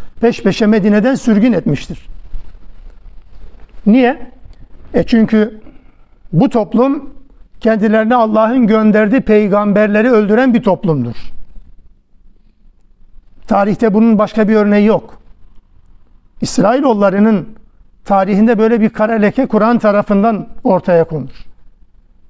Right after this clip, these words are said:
Allah'ın peygamberlerini öldüren bir toplumdur. Değişmedi ki.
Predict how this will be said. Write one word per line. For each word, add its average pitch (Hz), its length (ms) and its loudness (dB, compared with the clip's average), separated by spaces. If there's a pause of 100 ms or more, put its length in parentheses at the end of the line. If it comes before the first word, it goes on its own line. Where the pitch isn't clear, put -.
(920)
Allah'ın 202 460 2
peygamberlerini 196 920 2
öldüren 196 460 2
bir 196 120 -2
toplumdur. 139 600 -4 (680)
Değişmedi 269 500 2
ki. - 200 -6